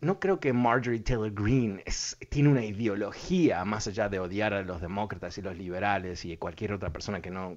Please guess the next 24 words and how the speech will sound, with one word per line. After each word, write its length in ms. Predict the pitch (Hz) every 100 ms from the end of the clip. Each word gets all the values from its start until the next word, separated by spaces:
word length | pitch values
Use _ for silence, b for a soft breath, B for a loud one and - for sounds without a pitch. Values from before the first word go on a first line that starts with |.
| -
no, 480 | 90 92 90 92 90 95
no 140 | 92 92
sea 160 | 104
de 140 | 90 90
Georgia 380 | 117 110 104 95
o 20 |
no 140 | 95
sea 140 | 92 98
igual 280 | 87 90 -
que 180 | 98
ella. 300 | 202 113 90 b b b b b b -
Eh, 300 | 95 92 98
es 120 | 127
algo 220 | 202 226
mucho 300 | 156 156 165
más, 480 | 135 127 123 - -
eh, 240 | 107 101 95
profundo, 640 | - 101 - 190 143 95
¿no? 240 | 95 143
Que 100 | 160
tiene 240 | 90 107 107
que 100 | 101
ver 280 | 95 101 110
con, 360 | 104 101 107